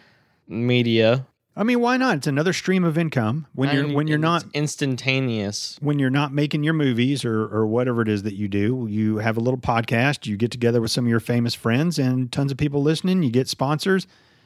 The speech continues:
Speaker 2: You're fucking dicking around and making money.
Speaker 1: Yeah.
Speaker 2: This would be the dream job.
Speaker 1: Yeah.
Speaker 2: One hundred percent. But I do wanna get back to what you said about, like, famous people doing podcasts, 'cause there is a new podcast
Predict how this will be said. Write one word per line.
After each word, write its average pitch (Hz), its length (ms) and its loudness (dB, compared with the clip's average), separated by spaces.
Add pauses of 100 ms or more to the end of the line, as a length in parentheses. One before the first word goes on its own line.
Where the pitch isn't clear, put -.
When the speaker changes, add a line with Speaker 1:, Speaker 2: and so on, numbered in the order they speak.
Speaker 2:
You're 120 160 -6
fucking 151 280 0
dicking 147 260 2
around 151 300 4
and 160 100 2
making 165 220 2
money. 185 380 0
Speaker 1:
Yeah. 160 300 0 (360)
Speaker 2:
This 160 160 0
would 185 160 0
be 160 100 2
the 135 100 2
dream 110 200 2
job. 80 280 -4 (300)
Speaker 1:
Yeah. 131 380 -2
Speaker 2:
One 139 160 0
hundred 120 220 0
percent. 95 320 -8 (280)
But 139 140 0
I 143 80 2
do 208 140 2
wanna 175 160 2
get 143 180 0
back 127 240 0
to 117 220 0
what 110 180 0
you 110 140 -4
said 110 240 0
about, 101 380 -2 (120)
like, 107 180 -4
famous 110 280 -2
people 107 260 -4
doing 92 220 0
podcasts, 101 580 -2
'cause 110 160 -6
there 156 220 0
is 151 100 0
a 151 60 2
new 180 160 0
podcast 160 720 -2